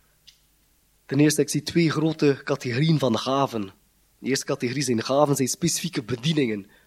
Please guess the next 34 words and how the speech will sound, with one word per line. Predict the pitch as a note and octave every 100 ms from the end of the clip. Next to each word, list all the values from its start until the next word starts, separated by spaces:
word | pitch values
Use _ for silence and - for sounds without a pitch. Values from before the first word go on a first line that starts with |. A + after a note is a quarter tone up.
| -
Er |
zijn | C3+ C#3
mensen | D#3+ D#3 C3+
die | B2
echt, | D3 - - -
echt | F3+ E3+ -
benieuwingen | E3+ D3+ F3 D#3+ C3+ C3
hebben | B2
gekregen, | C3 B2+ B2
die | B2+
echt | D#3+ -
geroepen | - - - E3+ A3 - D#3+
zijn | D3 C#3+
om | C#3
bepaalde | B2+ C3+ B2+ A#2
dingen | A2+ B2 A#2
te | A#2
doen. | G#2+ G#2 F2+ - _ _ _ _ _ _
Dat | A#2
is | A2 -
één | - D#3 C#3
categorie | - A#2 G#2 A2
van | G#2+ G#2
gaven. | G#2+ F#2+ F#2 F2 - _ _ _ -
Maar | B2
dan | F3+
heb | F3+ F3+
je |
ook | G3+
een | F3+
subtielere | D3+ - - - B3 D3 A#2 G2
vorm | A#2+ A#2+ A2+
van | A2 G2
gaven. | G#2+ G2+ F#2